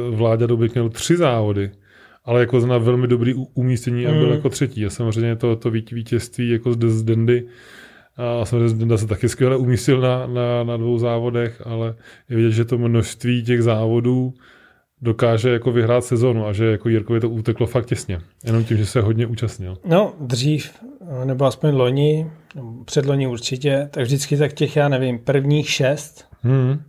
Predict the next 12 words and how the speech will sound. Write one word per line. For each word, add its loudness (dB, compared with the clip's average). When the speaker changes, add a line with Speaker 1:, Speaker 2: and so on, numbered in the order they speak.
Speaker 2:
to -2
objíždělo 0
všechno. -8
Takže -6
Speaker 1:
Objíždělo 2
Speaker 2:
to 4
bylo 0
Speaker 1:
všechno, 0
no. 2
Speaker 2:
samozřejmě 2
jako 0
tě-, -4